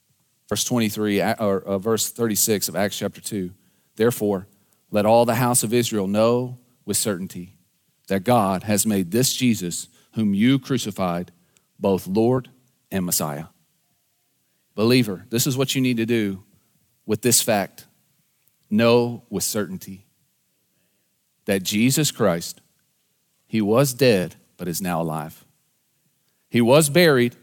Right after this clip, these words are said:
but he is now risen. He was crucified, he is now glorified.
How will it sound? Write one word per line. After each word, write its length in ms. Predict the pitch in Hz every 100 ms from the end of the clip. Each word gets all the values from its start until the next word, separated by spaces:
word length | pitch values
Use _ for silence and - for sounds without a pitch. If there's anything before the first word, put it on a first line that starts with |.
| _
but 120 | -
he 60 | 110
is 120 | 98
now 180 | 117 120
risen. 400 | 117 107 104 113 _ _ _ -
He 160 | 135
was 340 | 127 147 175 -
crucified, 800 | 233 233 175 156 139 127 127 127 _ _ _ _ _
he 200 | - 135
is 140 | 117 101
now 200 | 127 135
glorified. 640 | 123 113 104 107 90 92